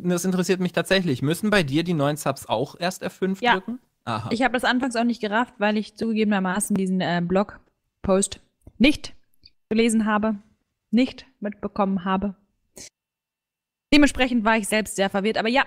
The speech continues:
Speaker 2: die müssen F fünf drücken, bevor sie, äh, das teilen dürfen können.
Speaker 1: Ja, okay.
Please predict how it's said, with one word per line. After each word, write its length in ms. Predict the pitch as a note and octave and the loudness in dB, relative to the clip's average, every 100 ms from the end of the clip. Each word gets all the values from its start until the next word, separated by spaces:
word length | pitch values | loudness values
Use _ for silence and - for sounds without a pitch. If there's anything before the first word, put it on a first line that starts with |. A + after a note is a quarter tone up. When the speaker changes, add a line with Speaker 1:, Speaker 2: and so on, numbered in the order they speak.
| - | -2
Speaker 2:
die 140 | A#3 | -6
müssen 180 | C#4 C#4+ | -4 -4
F 100 | B3 | -6
fünf 180 | D#4 D#4+ | -8 -8
drücken, 240 | C#4+ C#4 A#3+ | -8 -6 -6
bevor 320 | A#3+ A#3+ A3+ | -4 -4 -2
sie, 200 | A3+ A3+ | -4 -2
äh, 380 | G3 G3+ G3 G3 - - | -2 -2 -2 -6 -10 -14
das 220 | A3 F#3+ | -12 -8
teilen 240 | - F3+ F3+ | -6 -4 -4
dürfen 280 | F3 F3 | -6 -8
können. 280 | - E3 E3+ - _ _ _ _ _ _ _ _ _ _ _ _ _ _ _ _ _ _ _ _ _ _ _ _ _ _ _ _ _ _ _ _ _ - | -8 -6 -6 -10 _ _ _ _ _ _ _ _ _ _ _ _ _ _ _ _ _ _ _ _ _ _ _ _ _ _ _ _ _ _ _ _ _ -2
Speaker 1:
Ja, 160 | B2 - _ _ _ B2+ | -2 -2 _ _ _ -6
okay. 280 | A#2 G#2 | -4 -6